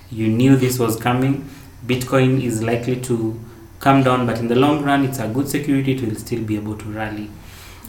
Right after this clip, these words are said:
Um, as long as we don't have a lot of regulations that would affect trading of B T C or probably make it illegal, I still think we're still likely to have, um, a lot of investments come up.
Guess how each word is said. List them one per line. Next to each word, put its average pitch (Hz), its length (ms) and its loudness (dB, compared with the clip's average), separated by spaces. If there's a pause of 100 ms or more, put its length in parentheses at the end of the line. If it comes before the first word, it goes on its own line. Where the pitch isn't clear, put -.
Um, 110 680 -2
as - 220 -6
long 147 160 2
as 123 220 4
we 117 100 2
don't 131 200 2
have 139 140 0
a 123 60 4
lot 131 200 2
of 123 180 -2
regulations 127 920 0
that 120 200 -4
would 117 140 -4
affect - 560 -6 (400)
trading 151 320 4
of 127 120 0
B 123 120 0
T 127 100 -4
C 143 240 -2
or 131 100 0
probably 143 300 0
make 135 220 2
it 131 140 -6
illegal, 131 520 -2 (400)
I 127 60 -10
still 135 220 -2
think 120 300 -2
we're 120 80 -6
still 120 220 -6
likely 110 320 -6
to - 100 -8
have, 107 220 -8 (600)
um, 113 280 -4
a 110 120 -4
lot 113 160 0
of 110 120 -2
investments 110 560 -8
come 110 220 -6
up. 107 180 -6